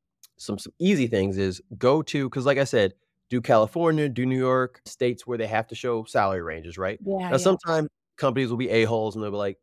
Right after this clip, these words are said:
Speaker 1: "Salary starting at fifty thousand dollars to a million dollars," right? 'Cause they just wanna be dicks and obfuscate it. But
Speaker 2: Yeah.
Speaker 1: most companies put a, put a reasonable range. So, like, if you're doing something, like, you're making a hundred K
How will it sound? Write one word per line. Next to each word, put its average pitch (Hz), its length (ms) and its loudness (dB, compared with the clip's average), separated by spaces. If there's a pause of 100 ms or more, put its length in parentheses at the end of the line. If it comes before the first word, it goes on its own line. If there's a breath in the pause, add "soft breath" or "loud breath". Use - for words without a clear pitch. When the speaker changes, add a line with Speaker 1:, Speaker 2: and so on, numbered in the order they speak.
(140)
Speaker 1:
"Salary 185 380 6
starting 180 320 2
at 113 100 -2
fifty 190 180 0
thousand 185 300 4
dollars 170 260 2
to 214 120 -2
a - 20 2
million 196 280 2
dollars," 87 300 -4
right? 120 220 2
'Cause 113 140 -8
they 110 160 2 (760)
just 113 260 -4 (560)
wanna 107 160 -4
be 92 100 -4
dicks 107 240 -2
and 98 100 -6
obfuscate 98 440 -4
it. - 100 -12 (380)
But 139 120 6
Speaker 2:
Yeah. - 20 0
Speaker 1:
most 180 240 6
companies 160 380 0
put 156 160 2
a, 135 120 2
put - 180 -2
a 127 40 2
reasonable 123 360 0
range. 92 300 -8 (180)
So, - 160 -2
like, 131 200 2
if 101 120 -4
you're 196 200 2
doing 175 240 0
something, 143 360 -4
like, 120 180 -6
you're 143 120 -8
making 143 300 -6
a 110 40 -2
hundred 123 360 -4
K 104 360 -4